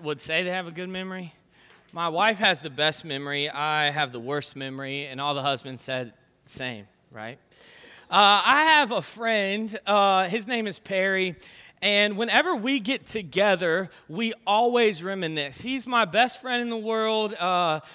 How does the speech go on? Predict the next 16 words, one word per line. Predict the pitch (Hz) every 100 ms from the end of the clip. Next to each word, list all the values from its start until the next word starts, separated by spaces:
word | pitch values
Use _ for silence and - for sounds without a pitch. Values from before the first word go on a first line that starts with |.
| - -
he's, | 240 226 180 175 - _ -
it's, | 214 214 -
it's | 196 -
kinda | - 285 196
weird | 135 156 147 135
how | - 160 151
good | 120 131 135
of | 139 117
friends | 131 127 117
we | 110
are. | 117 113
You | 113 131
know | 143
what | 143
I |
mean? | 143 151 143